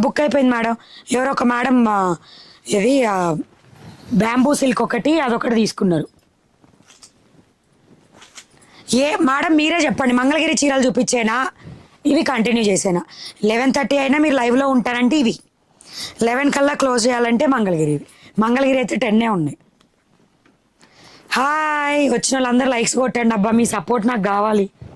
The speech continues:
దీనికి ముందు కూడా లైవ్కి వచ్చా, లేట్గా వచ్చిన వాళ్ళు. ఓకే, సారీ నెంబర్ వచ్చేసి థర్టీన్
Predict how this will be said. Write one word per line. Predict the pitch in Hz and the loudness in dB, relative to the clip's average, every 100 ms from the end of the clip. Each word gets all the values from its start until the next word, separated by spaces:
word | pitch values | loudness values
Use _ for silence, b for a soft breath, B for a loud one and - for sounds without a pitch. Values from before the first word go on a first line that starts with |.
| - _ _ _ _ _ _ _ _ _ _ _ - B B - | -20 _ _ _ _ _ _ _ _ _ _ _ -20 B B -4
దీనికి | 233 254 247 | 0 2 2
ముందు | 262 277 | 2 2
కూడా | 311 302 | 2 0
లైవ్కి | 262 262 285 | 0 0 0
వచ్చా, | 277 240 | 0 0
లేట్గా | 233 247 269 | 0 0 0
వచ్చిన | 262 240 | 0 0
వాళ్ళు. | 214 175 285 _ - - - - - - - - 220 | 0 0 -2 _ -20 -16 -14 -14 -16 -18 -20 -6 -4
ఓకే, | 240 294 330 - | -2 0 0 -2
సారీ | 269 262 311 294 | -2 0 2 2
నెంబర్ | 269 277 | 2 2
వచ్చేసి | 277 269 254 - | 0 0 0 -2
థర్టీన్ | 262 - 285 294 | -4 -2 2 4